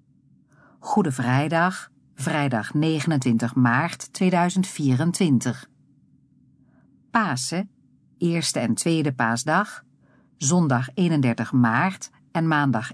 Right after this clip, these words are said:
één april tweeduizend vierentwintig. Koningsdag, zaterdag zevenentwintig april tweeduizend vierentwintig.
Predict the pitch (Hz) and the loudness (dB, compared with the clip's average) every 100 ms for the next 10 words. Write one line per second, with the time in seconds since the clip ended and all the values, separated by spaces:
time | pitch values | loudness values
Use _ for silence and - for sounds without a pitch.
0 | - 208 208 190 - 127 175 196 226 240 | -2 2 2 0 -4 -4 0 2 2 -2
1 | _ - 220 208 208 214 202 - 190 196 | _ 0 2 2 2 2 0 2 2 4
2 | 208 190 139 110 113 95 - _ _ _ | 2 0 0 0 -2 -8 -12 _ _ _
3 | _ _ _ _ _ _ _ _ _ _ | _ _ _ _ _ _ _ _ _ _
4 | - 160 165 165 151 165 170 190 - _ | -2 0 2 2 0 2 0 0 -6 _
5 | _ _ _ 139 151 147 139 113 113 - | _ _ _ -2 0 0 -2 -4 -4 0
6 | 175 170 165 147 143 117 - 113 135 151 | 0 2 0 0 2 0 0 -4 -4 -2
7 | 151 165 - 180 165 165 170 170 - 208 | 0 -2 -2 -2 0 0 0 -2 0 2
8 | 185 113 98 170 175 131 110 | 2 0 -2 0 2 0 -4